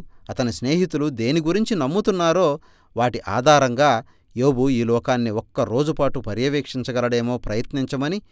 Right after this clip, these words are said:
దేవుడు అతన్ని అడిగాడు. ప్రతి దుర్మార్గుని చెడ్డ పనిని ప్రతి నిమిషం ఖచ్చితంగా శిక్షించడం చేయగలడా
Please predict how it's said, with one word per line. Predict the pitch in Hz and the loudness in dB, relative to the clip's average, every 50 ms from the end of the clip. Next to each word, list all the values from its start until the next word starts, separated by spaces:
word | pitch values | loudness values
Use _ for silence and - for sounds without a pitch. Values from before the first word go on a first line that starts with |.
| _ _ - 98 | _ _ -8 -2
దేవుడు | 113 135 143 147 135 120 131 147 - - | 0 2 4 4 4 2 0 -2 -4 -4
అతన్ని | 113 - 120 113 104 101 | -6 -4 -4 -4 -4 -6
అడిగాడు. | 101 113 107 117 110 107 107 - _ _ _ - - | -6 -4 -2 -2 -2 -2 -4 -8 _ _ _ -6 -4
ప్రతి | - - - 147 | -2 -2 -2 -2
దుర్మార్గుని | 113 117 117 139 175 202 208 185 165 180 180 170 156 - | -2 0 0 2 4 4 4 4 4 2 0 0 0 -2
చెడ్డ | 117 101 117 165 | -2 0 0 0
పనిని | - 175 151 143 151 160 147 123 123 - - - - - - - | 2 2 2 2 2 2 0 0 -2 -4 -10 -16 -20 -18 -8 -4
ప్రతి | - 135 - - 143 | -2 -2 0 0 0
నిమిషం | 120 117 127 151 165 - 175 165 185 | 0 0 0 0 0 0 -2 -2 -4
ఖచ్చితంగా | - - - 120 - - 226 - 214 190 185 180 180 | -4 -4 -6 -4 -2 -2 -2 0 0 0 2 0 0
శిక్షించడం | - - 117 - - 180 170 156 - 160 151 156 151 - - | -2 -4 -6 -6 -4 -4 -2 -2 -2 -2 -2 -2 -2 -2 -2
చేయగలడా | 107 117 143 156 151 151 135 123 127 127 131 - | 0 0 2 2 4 2 2 2 2 2 2 0